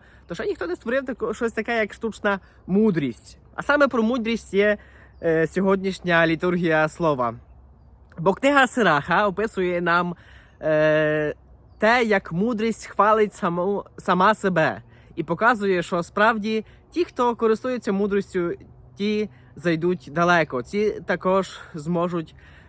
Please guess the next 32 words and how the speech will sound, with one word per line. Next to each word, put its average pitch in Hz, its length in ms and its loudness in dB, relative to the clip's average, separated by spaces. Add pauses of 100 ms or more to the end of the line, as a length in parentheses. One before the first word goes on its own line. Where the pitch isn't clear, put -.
допомогти 208 520 2
іншим, 147 580 0
зможуть, 185 540 -2
е, 180 180 0
будувати 196 520 0
своє 190 320 0
життя 170 240 -4
добре. 131 360 -2 (340)
І, 247 320 -4 (240)
що 220 220 2
найкраще, 220 500 2
будувати 185 420 0
також 180 280 -4
життя 170 260 2
з 151 80 -4
Богом. 147 480 0 (680)
Е, 180 240 4
мудрість, 247 840 -2
яка 214 720 2 (340)
ширяє 214 600 2
між 175 220 -2
народами, 170 560 0
яка 135 220 -4
буває 180 400 -2
раз 220 160 -2
в - 100 -18
тому 208 240 0
народі, 139 420 -2
раз 175 140 -2
в - 60 -20
тому 175 220 -4
народі. 131 460 -4